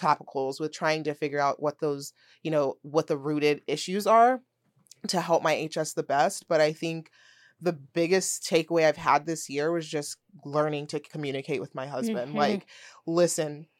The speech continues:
Speaker 1: I know all is love and you wanna smack me on the butt and all of these things, but, like, we need a code word or we need a safe word. Like, you need to ask permission before you do that because you could be hurting me unintentionally."
Speaker 2: Totally.
Speaker 1: And for so long,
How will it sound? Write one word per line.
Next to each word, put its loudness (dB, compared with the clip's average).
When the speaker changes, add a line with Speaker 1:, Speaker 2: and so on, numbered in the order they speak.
Speaker 1:
I 4
know 6
all 10
is 4
love 8
and -4
you -6
wanna 0
smack 2
me 4
on 6
the 6
butt 8
and 0
all 2
of 0
these -6
things, -6
but, 0
like, 0
we 2
need 4
a 2
code 6
word 2
or 0
we -2
need -4
a -12
safe -2
word. 0
Like, 0
you -2
need 4
to 2
ask 8
permission 0
before -2
you -6
do -6
that 4
because -4
you -10
could -8
be -8
hurting -4
me -4
unintentionally." -4
Speaker 2:
Totally. 2
Speaker 1:
And -4
for -6
so 6
long, 2